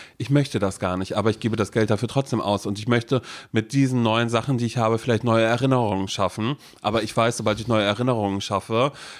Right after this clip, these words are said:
dann, äh, kommt es leider in die Abteilung von Teilen, mit denen ich eine Erinnerung habe.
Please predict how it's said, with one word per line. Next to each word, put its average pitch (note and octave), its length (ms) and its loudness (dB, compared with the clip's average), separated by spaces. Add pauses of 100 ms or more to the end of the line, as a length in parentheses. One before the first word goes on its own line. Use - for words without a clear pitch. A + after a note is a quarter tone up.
dann, G#2+ 240 0
äh, G2+ 180 -2
kommt A2+ 200 -4
es A2 100 -6
leider A2+ 340 0
in A2 140 -2
die A2 160 0
Abteilung A2 500 0
von A2 400 -2 (120)
Teilen, A#2 280 0
mit A2+ 140 0
denen A2+ 160 0
ich A2 160 -2
eine A2+ 140 2
Erinnerung G2+ 680 0
habe. E2+ 400 -4